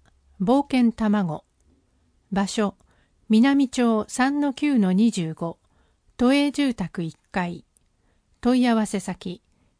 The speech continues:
認定エヌピーオー法人、冒険遊び場の会。電話、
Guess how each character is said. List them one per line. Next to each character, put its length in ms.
認 220
定 380
エ 80
ヌ 140
ピ 260
ー 60
オ 120
ー 20
法 240
人、 360
冒 220
険 380
遊 200
び 120
場 140
の 100
会。 340
電 240
話、 260